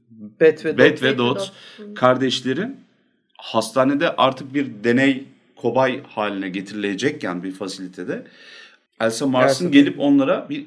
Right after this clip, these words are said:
Speaker 2: iş teklif etmesi. Aslında iş de değil, bir hayat teklif etmesi.
Speaker 1: Bir gelecek.
Speaker 2: Evet,
Speaker 1: Hiç,
Speaker 2: evet.
Speaker 1: çünkü zaten geçmişleri yok. Bir evde kapalı kalmışlar.
Speaker 2: Evet, evet.
Speaker 1: Asla sokağa bile çıkamamışlar.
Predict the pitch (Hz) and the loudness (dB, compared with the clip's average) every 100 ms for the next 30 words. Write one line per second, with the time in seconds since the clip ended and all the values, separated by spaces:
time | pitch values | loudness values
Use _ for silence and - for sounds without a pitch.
0 | - 175 - 180 175 120 101 87 90 101 | -4 -4 -2 -4 -2 -8 -8 -10 -10 -10
1 | - - - - - 208 107 90 113 - | -10 -10 -6 -6 -6 -6 -8 -8 -10 0
2 | 151 180 - - - 95 - 80 67 - | 0 2 -2 -4 -10 -12 -12 -18 -20 -20
3 | _ _ _ _ 143 127 135 131 131 160 | _ _ _ _ -12 -2 0 0 2 2
4 | - - 104 120 180 185 180 180 160 156 | 0 -6 -4 -4 -4 -2 0 2 2 2
5 | 214 180 180 214 - 240 302 185 185 185 | 2 2 2 -2 -4 -2 0 2 4 4
6 | 185 185 190 185 190 185 147 131 127 185 | 6 2 0 0 -2 4 4 4 0 -2
7 | - 135 143 170 147 - - 165 180 165 | 0 -2 -4 -4 -6 -8 -4 -4 2 4
8 | 139 160 - 180 160 139 131 - 123 120 | 4 2 4 4 4 0 -4 -2 0 0
9 | 117 - 175 | -6 -2 -2